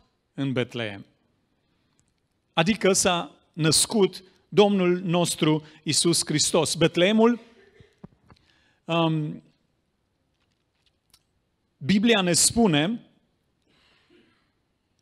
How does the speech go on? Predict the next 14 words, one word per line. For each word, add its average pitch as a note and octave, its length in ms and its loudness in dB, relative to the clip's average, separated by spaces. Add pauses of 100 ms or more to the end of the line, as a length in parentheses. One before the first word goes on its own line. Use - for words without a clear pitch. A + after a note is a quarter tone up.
(2750)
și F#3 500 -2
când G3 260 0
am E3+ 240 -2
citit A#3+ 360 -2
asta, D3 380 -8
practic, D#3+ 640 -4
m-am F3 320 -4
gândit F3 280 -4
la E3+ 120 -4
mine, D3+ 420 -8
m-am E3+ 240 -6
gândit E3+ 300 -2
la F3+ 180 -6
noi. E3 340 -4